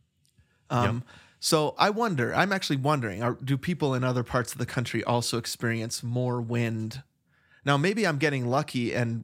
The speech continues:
Speaker 1: some people in the country have more wind in the summer, and so this episode is coming out at a good time for them. But spring for us, windy, so annoying. Now, my qu-, my question here for you is: Should I go to practical tips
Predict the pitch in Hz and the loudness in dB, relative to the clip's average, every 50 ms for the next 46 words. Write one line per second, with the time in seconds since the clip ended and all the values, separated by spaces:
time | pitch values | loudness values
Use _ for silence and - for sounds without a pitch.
0 | - _ - - 160 160 160 147 135 123 - 120 117 117 113 113 - 127 117 113 | -10 _ -4 -2 0 0 0 0 0 0 0 0 -2 0 -2 -2 -2 -2 -2 -2
1 | - 117 120 123 113 117 120 117 117 117 120 120 120 117 117 113 - - 175 180 | -2 -2 0 0 2 2 2 2 2 2 0 0 0 0 -2 0 0 2 2 2
2 | 143 123 127 127 127 123 - - 131 120 127 131 - - - - - - - - | 0 -2 -2 -2 -2 -2 -2 -2 -2 0 -2 -2 -2 -4 -8 -10 -14 -20 -20 -20
3 | - - - 135 120 135 127 - 127 120 117 117 - - 139 120 123 120 120 120 | -4 -2 -2 0 0 0 0 2 0 0 -2 -4 -2 0 0 0 2 0 0 -2
4 | 117 117 92 104 107 120 120 - - 147 143 127 113 117 92 76 80 - 65 85 | -2 -4 -6 -8 -6 -8 -6 0 0 2 2 2 0 -4 -4 -6 -6 -8 -10 -12
5 | - - - - - _ _ - 135 120 - - - - - - 151 156 156 156 | -16 -20 -20 -20 -20 _ _ -2 -2 -2 -2 -4 -8 -8 -4 -2 0 0 0 0
6 | 139 147 139 123 123 117 - - - _ _ 131 135 135 131 131 131 135 131 131 | 0 0 0 2 2 0 -2 -6 -10 _ _ -2 0 0 2 2 2 0 0 -2
7 | - - - _ _ - - - - 147 151 147 135 127 120 110 101 95 76 - | -6 -10 -20 _ _ -8 -2 0 2 2 4 2 2 2 0 -2 -2 -6 -8 -10
8 | - - _ - 151 151 147 160 180 190 185 - 185 156 - 156 156 165 160 - | -16 -20 _ 0 2 2 4 4 2 0 -2 -4 -8 -4 0 2 2 2 2 0
9 | 170 143 - 151 139 131 139 127 120 - 123 117 107 107 110 113 - - - 160 | 0 0 0 -2 0 0 0 0 0 0 0 0 0 0 -2 -2 -4 -2 0 0
10 | 147 143 135 143 131 127 110 - - 143 156 151 - - - 151 143 - - 139 | 0 2 0 0 -2 -2 -2 0 0 0 0 0 -4 -6 -6 -6 -6 -4 -2 -2
11 | 123 - - - - - | -2 -4 -6 -8 -10 -10